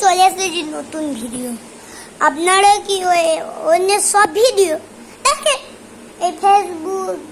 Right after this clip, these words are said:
গ্যালারি, এসব কি দেখেন?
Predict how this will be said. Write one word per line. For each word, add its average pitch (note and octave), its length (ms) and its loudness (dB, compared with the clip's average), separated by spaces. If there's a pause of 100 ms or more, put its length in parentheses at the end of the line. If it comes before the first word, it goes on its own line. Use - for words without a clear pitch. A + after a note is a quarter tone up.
গ্যালারি, F#4+ 600 2 (1700)
এসব C5 220 0 (100)
কি A4+ 80 0 (160)
দেখেন? F4+ 500 2